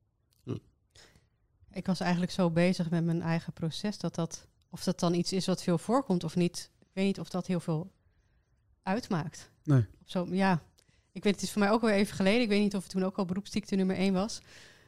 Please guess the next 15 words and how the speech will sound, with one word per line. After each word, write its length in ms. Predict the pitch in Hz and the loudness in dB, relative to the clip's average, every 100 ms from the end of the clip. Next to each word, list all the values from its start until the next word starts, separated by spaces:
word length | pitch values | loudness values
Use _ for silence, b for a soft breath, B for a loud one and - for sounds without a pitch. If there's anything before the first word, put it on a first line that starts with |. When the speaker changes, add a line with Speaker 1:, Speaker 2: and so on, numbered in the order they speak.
| b | b
Speaker 2:
Ehm, 440 | - 175 170 165 165 | -2 2 4 4 2
en 180 | 185 185 | 0 0
wat 180 | 185 | 0
denk 180 | 185 185 | 2 0
ik 100 | 170 | 0
uitmaakt 420 | 180 196 196 170 | 0 2 2 0
is, 160 | 185 - | -2 -4
ik 120 | 180 | -2
werkte 260 | 175 175 190 | -2 -2 -2
ergens 200 | 175 - | -4 -2
in 60 | 185 | 0
het 80 | |
noorden 180 | 180 185 | 0 0
van 100 | 185 | -2
Groningen. 520 | - 190 196 156 202 | 2 4 4 2 0